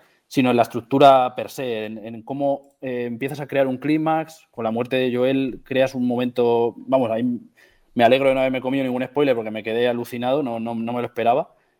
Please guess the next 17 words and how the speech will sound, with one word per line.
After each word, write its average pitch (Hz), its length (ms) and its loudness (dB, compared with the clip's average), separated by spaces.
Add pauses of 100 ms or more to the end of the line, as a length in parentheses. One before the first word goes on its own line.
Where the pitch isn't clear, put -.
(320)
y 151 120 -2
luego 143 240 4
va 147 80 0
subiendo 143 260 -2
ese 143 140 -6
clímax, 143 540 0
ese 135 120 -10
clímax 147 380 -2
hasta 127 160 -4
el 120 80 -4
punto 151 320 -4
en 139 80 0
el 131 80 -4
que 131 80 0
llegas 131 360 2
al 127 200 -2
teatro 160 580 0